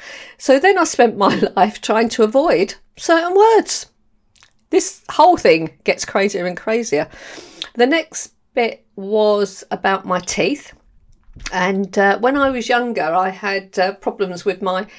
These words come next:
temporomandibular joint, which is pretty much your jaw, actually. And, uh, and I just kept getting inflamed, and they still do now. But the dentist at the time, who clearly wasn't very educated, just kept taking lots of teeth out.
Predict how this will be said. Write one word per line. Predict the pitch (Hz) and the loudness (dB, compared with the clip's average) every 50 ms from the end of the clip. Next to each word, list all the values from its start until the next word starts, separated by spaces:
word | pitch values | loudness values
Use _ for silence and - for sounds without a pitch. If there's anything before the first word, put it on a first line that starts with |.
| - - - | -12 -10 -4
temporomandibular | - 254 220 - 240 220 220 220 220 220 214 285 - - 208 190 170 165 | -4 -4 -2 -2 -2 0 2 2 2 2 0 -2 -4 -2 -2 -2 -2 -2
joint, | - 180 160 160 151 - - | -2 -2 0 -2 -2 -4 -8
which | 180 165 - | -10 -10 -10
is | 208 196 | -12 -12
pretty | - _ - - 262 240 | -14 _ -4 -2 -2 0
much | 214 202 180 180 - - | 2 0 0 0 -2 -4
your | 170 170 | -4 -4
jaw, | 170 - 240 233 220 190 151 139 | -2 4 4 6 6 6 4 2
actually. | - - - - 127 143 170 - - - - - - - - - | 0 -2 -6 -4 -4 -4 -4 -4 -10 -18 -18 -18 -18 -18 -8 -6
And, | - 185 202 202 202 202 - 220 | -4 -2 -2 -2 -2 0 2 2
uh, | 202 196 196 - | 2 4 2 0
and | 175 185 214 | 0 -4 -4
I | 220 220 226 | -4 -4 -4
just | 220 - 339 302 - - | -4 -2 -4 -4 -4 -4
kept | - 254 - - | -6 -8 -6 -2
getting | - 214 - 190 | -2 -2 -2 -2
inflamed, | 185 185 170 - - 262 240 233 220 180 160 - | -4 -4 -6 -4 0 2 4 4 4 2 0 0
and | 202 220 | 0 0
they | 233 | 0
still | 226 - - 320 320 | 0 2 2 2 2
do | 302 - 214 180 180 185 | 4 4 2 2 2 0
now. | 202 226 233 226 175 147 147 - - _ _ - | -2 -2 0 0 0 0 0 -2 -6 _ _ 0
But | 175 - - - | 0 0 0 2
the | 226 220 233 214 | 2 2 2 2
dentist | 220 294 294 285 294 - - 233 - - | 2 2 2 2 2 -2 -4 -6 -2 -2
at | 226 - - | -2 -2 -2
the | 208 | -8
time, | - - - 202 208 262 392 370 | -8 -2 0 0 0 0 -2 -4
who | 269 - 277 240 226 | -4 -4 -4 -4 -4
clearly | - - - 294 285 262 254 214 190 214 214 - - - | -6 -6 -2 2 2 4 4 4 4 2 0 -2 -6 -2
wasn't | 269 233 220 - 202 - | 0 0 2 2 0 0
very | - 190 185 185 | 0 0 2 2
educated, | 185 180 - - - 175 160 165 165 - - 208 285 - - - - - - - - - _ - | 0 0 -2 -4 -2 0 0 0 -2 0 0 0 0 0 -4 -20 -20 -20 -20 -20 -20 -20 _ -6
just | - 254 226 - | -6 -6 -4 -2
kept | - 294 - - - | -2 -4 -4 -2 -4
taking | - 262 254 254 - 247 | -4 -4 -4 -2 -6 -4
lots | 254 254 - - - | -4 -4 -4 -4 -8
of | 240 | -8
teeth | - 294 285 294 285 - | -2 -2 -2 0 0 2
out. | 190 180 151 - - | 2 2 2 0 -4